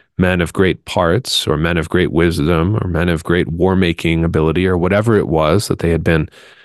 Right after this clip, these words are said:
set forth to do. You would no longer have a, a Noah Grant, the great-grandfather of Ulysses S. Grant,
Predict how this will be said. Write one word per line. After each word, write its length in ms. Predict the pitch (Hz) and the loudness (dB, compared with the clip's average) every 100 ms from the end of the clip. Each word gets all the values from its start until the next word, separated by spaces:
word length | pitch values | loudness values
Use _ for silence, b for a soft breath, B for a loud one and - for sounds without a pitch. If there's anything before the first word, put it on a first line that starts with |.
| B | B
set 340 | - - 113 - | -8 0 0 0
forth 480 | - 104 92 - - | 0 2 2 -2 -6
to 140 | - | -2
do. 400 | 87 85 73 127 - _ _ _ _ _ _ _ _ _ _ _ | 0 2 2 0 -4 _ _ _ _ _ _ _ _ _ _ _
You 100 | 98 | 0
would 160 | 87 82 | 2 2
no 140 | 87 | 0
longer 280 | 87 87 82 | 0 0 0
have 380 | 80 90 87 85 | 0 2 2 0
a, 120 | 73 b b b | -4 b b b
a 80 | 95 | -2
Noah 380 | 92 104 104 98 | 2 2 2 2
Grant, 720 | 95 87 87 127 - - - | 2 2 2 -2 -6 -12 -6
the 80 | 85 | -2
great-grandfather 960 | 90 87 - 80 82 - 87 85 90 | 0 0 -2 -2 -2 -2 -2 0 0
of 100 | 80 | 0
Ulysses 480 | 82 82 82 80 80 | 0 0 0 0 0
S. 220 | 90 - | -2 -2
Grant, 420 | - 80 82 127 | -2 0 2 0